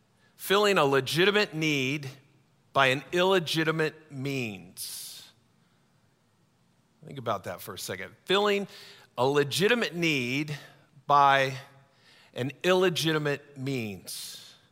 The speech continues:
Without the power of the Holy Spirit, we're incapable of knowing and choosing how best we can, we should meet our needs.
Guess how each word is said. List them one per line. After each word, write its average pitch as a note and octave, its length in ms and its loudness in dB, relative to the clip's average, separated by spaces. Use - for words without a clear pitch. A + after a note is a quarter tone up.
Without F#3 280 2
the F3 60 0
power E3+ 420 0
of D3+ 80 -2
the C3 80 -4
Holy C3 240 -6
Spirit, B2+ 720 -4
we're F3 220 0
incapable A#2+ 960 -4
of A2 100 -6
knowing E3 560 -2
and C3 200 -6
choosing A#2+ 840 -6
how C3+ 220 0
best B2+ 800 0
we D#3 220 -4
can, C3 580 -6
we D3 180 -2
should C3 300 -4
meet D#3 320 -6
our B2 180 2
needs. C3 840 -8